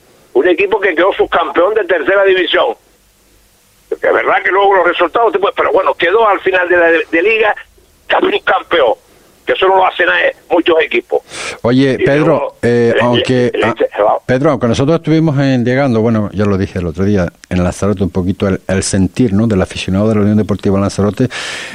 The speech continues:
Speaker 2: eh, ¿cuál es el sentir? ¿Cuál, cuál es, eh, eh, lo que se,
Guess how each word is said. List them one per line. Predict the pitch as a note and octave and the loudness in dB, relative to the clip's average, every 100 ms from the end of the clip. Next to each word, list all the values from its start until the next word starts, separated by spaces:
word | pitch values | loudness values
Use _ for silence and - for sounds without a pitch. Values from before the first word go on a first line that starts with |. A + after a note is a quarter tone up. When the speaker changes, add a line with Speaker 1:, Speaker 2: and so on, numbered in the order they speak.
| - | -6
Speaker 2:
eh, | A#2 A#2+ A#2 A#2 A2 E2+ E2+ E2 E2+ E2 F2+ F2 | -2 2 2 2 2 2 0 -2 -4 -4 -4 -4
¿cuál | - C3+ C#3+ | -2 0 2
es | C3+ | 0
el | C#3+ | 0
sentir? | C#3 A#2 - E3+ | 0 0 0 -2
¿Cuál, | - C#3+ D3 - | 0 0 0 -4
cuál | - C3 D#3 | -2 0 2
es, | D3+ | 2
eh, | D#3 D3 A#2+ | 2 2 2
eh, | C3+ C3 A2+ A#2 F#2+ | 2 4 4 4 2
lo | A2+ B2 | 0 0
que | B2 | 0
se, | - | 0